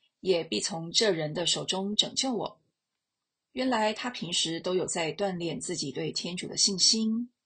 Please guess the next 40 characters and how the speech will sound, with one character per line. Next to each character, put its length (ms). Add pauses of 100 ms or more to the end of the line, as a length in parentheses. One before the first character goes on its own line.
(480)
依 120
靠 220
天 260
主 160
面 220
对 200
生 240
活 220
中 260
的 200
大 180
小 220
事 240
件， 420 (720)
因 180
此 380 (260)
他 140
才 160
能 260
那 140
么 100
确 400
信 380
天 260
主 260 (240)
一 140
定 160
能 140
够 160
帮 240
助 160
他 340
克 260
服 440
哥 140
勒 120
雅 160
的 80
关 220
卡。 240